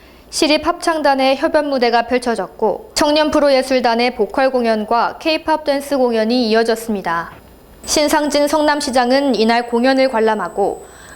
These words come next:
오늘 공연으로 이천이십삼 년도에 있었던 모든 근심과 걱정들을 잠시 잊기 바란다며 이천이십사 년 다가오는 청룡의 해에도 건강과 행복이 함께하길 기원한다고 전했습니다.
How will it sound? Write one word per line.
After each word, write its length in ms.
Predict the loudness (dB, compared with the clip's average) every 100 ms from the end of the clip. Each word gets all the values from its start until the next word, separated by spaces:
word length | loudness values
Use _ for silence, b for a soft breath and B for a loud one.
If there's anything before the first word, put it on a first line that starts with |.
| B 0
오늘 280 | 2 4
공연으로 580 | 2 2 4 4 4 2
이천이십삼 720 | 0 -2 0 0 -2 -2 -2 -2
년도에 360 | -2 2 2
있었던 560 | 2 -2 0 0 0 0
모든 400 | -2 0 -2 -2
근심과 560 | -2 -2 0 2 2
걱정들을 680 | 0 -6 -2 0 2 2 2
잠시 360 | 0 -6 -8 -6
잊기 300 | -8 -4 -2
바란다며 680 | 0 0 -2 -4 -4 -4 -6 B B B B
이천이십사 680 | -6 0 0 0 -2 0 0
년 260 | 2 0 0
다가오는 580 | -2 0 0 2 0 -2
청룡의 520 | -4 -2 0 0 0
해에도 580 | 2 0 0 0 0 -4
건강과 560 | -4 0 0 2 2 0
행복이 420 | -2 -4 -2 0
함께하길 720 | -2 -2 0 0 0 -2 -2
기원한다고 760 | 0 0 0 -4 -4 -4 -2
전했습니다. 760 | -2 0 -2 -4 -8 -4 -6 -8